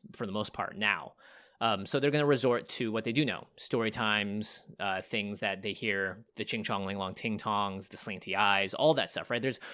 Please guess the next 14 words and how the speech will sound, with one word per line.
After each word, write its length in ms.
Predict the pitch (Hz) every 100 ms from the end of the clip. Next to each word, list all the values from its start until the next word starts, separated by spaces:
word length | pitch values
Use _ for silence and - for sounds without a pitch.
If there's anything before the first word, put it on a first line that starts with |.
| -
always 280 | - 170 180
gonna 180 | 170 151
be 180 | 123 127
something 500 | - 113 113 101 95
to 420 | - 104 95 98 -
classify 500 | - 123 110 - 110
and 80 | 101
put 180 | 104 95
Asians 300 | 101 95 95
into 240 | 92 98
in 80 | 90
a 80 | 85
box. 360 | 92 - - -
So 300 | 139 110